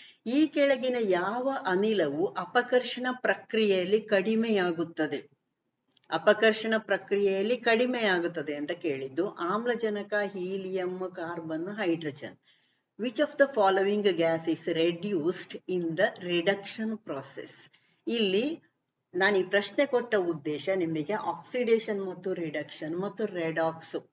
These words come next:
ನಾನು already ಒಂದು ಪಾಠ ಹಾಕಿದ್ದೇನೆ ಅಲ್ವಾ ಕೆಮಿಸ್ಟ್ರಿಯಲ್ಲಿ, ಅದನ್ನು ಖಂಡಿತವಾಗಿ ನೀವು ನೋಡ್ಕೊಳ್ಬೇಕು. ಅದನ್ನು ನೆನಪಿಸುವ ಉದ್ದೇಶದಿಂದ ನಾನು ಈ ಪ್ರಶ್ನೆಯನ್ನು ಹಾಕಿದ್ದು.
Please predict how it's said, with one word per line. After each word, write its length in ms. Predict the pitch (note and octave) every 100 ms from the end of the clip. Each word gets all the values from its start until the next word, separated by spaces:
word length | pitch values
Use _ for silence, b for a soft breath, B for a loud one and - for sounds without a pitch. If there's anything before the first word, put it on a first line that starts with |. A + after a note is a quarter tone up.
| _
ನಾನು 280 | D#3+ D3 D3
already 560 | A3+ - E3 D#3+ E3+ F#3+
ಒಂದು 200 | E3 E3
ಪಾಠ 300 | D3+ - -
ಹಾಕಿದ್ದೇನೆ 640 | F#3 D#3 C#3 D#3 C#3+ C3
ಅಲ್ವಾ 300 | - D3 G#3+ B B B B
ಕೆಮಿಸ್ಟ್ರಿಯಲ್ಲಿ, 640 | - F3+ E3+ - D#3 C3+ G3+
ಅದನ್ನು 420 | C4 F3+ F#3 G3
ಖಂಡಿತವಾಗಿ 720 | G3 G3 G#3+ B3 B3 A3+ A3 A3+
ನೀವು 200 | G3 F#3+
ನೋಡ್ಕೊಳ್ಬೇಕು. 960 | G3+ B3 B3 G3 E3 D3 C#3 C3+ F3
ಅದನ್ನು 320 | D#3+ G3 A#3+
ನೆನಪಿಸುವ 640 | A3+ G3 A3+ A3+ B3 - G#3
ಉದ್ದೇಶದಿಂದ 720 | F#3+ F3+ G#3 G3+ G3+ G#3 G#3
ನಾನು 320 | G#3 D#3+ D#3
ಈ 260 | C#3+ D3+ G#3+ B B -
ಪ್ರಶ್ನೆಯನ್ನು 640 | G#3 - - D#3 C#3 D3+
ಹಾಕಿದ್ದು. 720 | A3+ B3+ - E3 B2+ - -